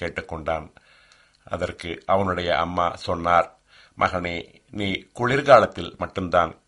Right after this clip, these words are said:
வெந்நீரில் குளிப்பாய். அப்போதும் கூட நான் உன்னை மிகவும் சூடான நீரில் குளிப்பாட்ட மாட்டேன். வெதுவெதுப்பான நீரைத்தான் உன் உடலிலும் தலையிலும் ஊற்றி நான் குளிப்பாட்டுவேன்" என்று அவனிடம் அவனுடைய அம்மா சொன்னார்.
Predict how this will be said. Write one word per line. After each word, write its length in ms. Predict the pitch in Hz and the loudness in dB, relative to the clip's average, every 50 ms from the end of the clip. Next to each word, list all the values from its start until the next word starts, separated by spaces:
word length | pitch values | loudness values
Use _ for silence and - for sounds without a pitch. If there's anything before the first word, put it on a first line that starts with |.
| _ | _
வெந்நீரில் 540 | - 95 95 92 92 92 95 85 80 80 73 | -6 -4 -4 -2 -2 -2 -4 -4 -4 -6 -6
குளிப்பாய். 580 | - 82 80 78 - - 82 78 76 73 - _ _ _ _ _ _ _ - - _ - | -6 -6 -6 -6 0 4 4 4 4 2 -4 _ _ _ _ _ _ _ -20 -20 _ -8
அப்போதும் 600 | 90 87 - - - 127 135 123 110 107 95 - | -6 -6 -6 -6 -2 -2 -2 -2 -2 -6 -8 -6
கூட 420 | - 127 120 95 85 98 117 - - | -4 0 2 2 4 4 0 0 -2
நான் 280 | 98 98 95 92 90 - | 0 2 2 2 0 -2
உன்னை 400 | - 98 95 92 90 87 87 87 - | -8 -8 -6 -4 -4 -4 -6 -6 -8
மிகவும் 580 | 90 98 101 127 135 104 95 85 80 80 - - - - - - - | -6 -4 0 0 0 0 0 -4 -6 -10 -16 -20 -20 -20 -20 -20 -20
சூடான 500 | _ - - 160 170 170 160 139 123 107 | _ -6 -2 4 8 10 10 8 8 4
நீரில் 420 | 92 92 92 90 85 85 82 - - | -2 -2 -4 -4 -4 -4 -6 -6 -4
குளிப்பாட்ட 460 | - 107 110 - - - 98 - 87 | -2 -2 0 4 6 6 6 6 4
மாட்டேன். 540 | 85 82 80 80 - - 85 80 78 - _ _ _ _ _ _ _ _ _ - 101 | -4 -4 -6 -6 -6 -8 -10 -10 -10 -12 _ _ _ _ _ _ _ _ _ -6 2
வெதுவெதுப்பான 800 | 113 123 127 156 160 151 131 110 113 - - 107 104 101 98 92 - | 2 4 4 6 4 4 2 2 0 2 6 6 6 6 4 -2 -2
நீரைத்தான் 640 | 104 104 101 101 95 - - 95 90 90 87 - - | 0 0 0 0 -2 -2 -2 0 0 0 -2 -6 -6
உன் 240 | 101 107 104 107 - | -4 -4 -4 -4 -4
உடலிலும் 640 | - 101 104 107 101 101 92 90 87 85 - - _ _ | -4 2 2 4 4 2 0 -2 -4 -6 -6 -12 _ _
தலையிலும் 600 | - - 101 98 95 92 90 90 85 85 85 82 - | 0 2 2 2 2 -2 -2 -4 -6 -6 -8 -10 -10
ஊற்றி 500 | 95 98 92 - - - 92 87 - - - | -8 -8 -8 -8 -10 -10 -10 -10 -10 -10 -6
நான் 300 | 98 92 87 85 82 - - | -4 -4 -4 -4 -6 -10 -8
குளிப்பாட்டுவேன்" 840 | 110 113 120 123 - 98 87 - - 85 82 85 82 76 - _ _ | -6 -6 -4 2 2 2 2 2 -6 -8 -8 -8 -8 -8 -12 _ _
என்று 440 | - 95 98 95 87 85 85 82 - | -6 -4 -4 -4 -4 -8 -10 -8 0
அவனிடம் 540 | - 98 95 92 87 85 80 85 82 82 - - | 2 2 2 2 0 -2 -4 -6 -6 -8 -6 -2
அவனுடைய 480 | 92 92 90 85 85 82 82 80 78 | 0 0 0 0 -2 -4 -4 -4 -4
அம்மா 480 | 78 - 80 80 82 82 80 80 78 - - | -4 -4 -6 -6 -4 -4 -4 -4 -4 -6 -12
சொன்னார். 600 | - - 87 78 76 76 78 78 73 - - | -12 -8 -8 -8 -4 -2 -2 -2 -2 -4 -6